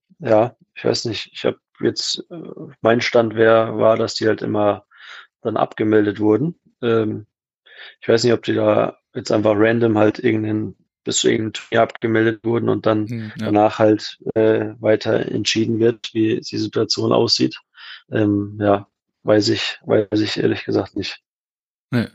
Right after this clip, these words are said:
Speaker 2: ja, das kann natürlich sein, dass die irgendwie dann einmal durch abgemeldet wurden und dann aber nur bis Mitte des Jahres und dann geht's irgendwie weiter. Aber da wurde auch noch nichts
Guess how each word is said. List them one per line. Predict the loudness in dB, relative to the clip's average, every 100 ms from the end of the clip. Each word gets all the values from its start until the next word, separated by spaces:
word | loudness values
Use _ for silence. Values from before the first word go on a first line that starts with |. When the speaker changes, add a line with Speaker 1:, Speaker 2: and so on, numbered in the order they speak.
| _ -4
Speaker 2:
ja, | 0
das | 0 0
kann | -2
natürlich | -2 -2
sein, | -2 -4
dass | -4 -4
die | -2
irgendwie | 0 0 -2 -2
dann | -2 -2
einmal | -2 0 0
durch | 2 0 0
abgemeldet | -2 0 2 2 2
wurden | 2 2 2
und | 0
dann | -2
aber | 0 0
nur | -2
bis | -4 -6 -4
Mitte | -4
des | -4 -4
Jahres | 0 0 0
und | -4
dann | -6 -6 -10 _ -20 -20 _
geht's | -10 -8
irgendwie | -6 -4 -2
weiter. | -2 -2 -4 -6 _
Aber | -6 -4
da | -2
wurde | -2 -2
auch |
noch | -4 -8
nichts | -8 -10